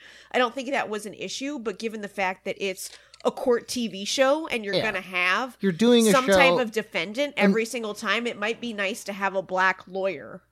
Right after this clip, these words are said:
Speaker 2: Right. And so that y-, you, if, if you have a black defendant, it's not just like, oh,
Speaker 1: It's a bunch
Speaker 2: people
Speaker 1: of
Speaker 2: of,
Speaker 1: white people
Speaker 2: people of
Speaker 1: prosecuting a
Speaker 2: color
Speaker 1: black
Speaker 2: are
Speaker 1: person.
Speaker 2: always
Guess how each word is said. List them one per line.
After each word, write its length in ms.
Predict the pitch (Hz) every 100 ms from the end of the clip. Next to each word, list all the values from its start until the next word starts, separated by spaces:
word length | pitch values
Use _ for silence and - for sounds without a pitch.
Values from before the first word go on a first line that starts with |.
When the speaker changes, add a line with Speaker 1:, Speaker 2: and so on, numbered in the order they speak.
| _ -
Speaker 2:
Right. 340 | 214 165 87 _ -
And 320 | 185 190 185
so 160 | 214
that 240 | 202 214 196
y-, 200 | 190 - - - -
you, 340 | 190 220 208 -
if, 180 | 190 -
if 200 | 220 180
you 160 | 190 185
have 320 | 165 190 185
a 160 | 170 160
black 440 | 151 151 160 _
defendant, 720 | 151 139 185 180 135 120 120 -
it's 200 | 156 - 151
not 220 | 143 135
just 200 | 151 -
like, 260 | 131 - -
oh, 380 | 269 156 104 107 _ _ 294
Speaker 1:
It's 140 | 285
a 80 | 294
bunch 160 | -
Speaker 2:
people 240 | 269 247 -
Speaker 1:
of 0 |
Speaker 2:
of, 60 |
Speaker 1:
white 280 | 202 427 -
people 340 | - 240 226 233
Speaker 2:
people 240 | 262 277
of 60 | 269
Speaker 1:
prosecuting 300 | 208 - -
a 40 |
Speaker 2:
color 320 | 240 226 202 180
Speaker 1:
black 100 | 170
Speaker 2:
are 80 |
Speaker 1:
person. 100 | 160 170
Speaker 2:
always 680 | 175 170 165 151 135 -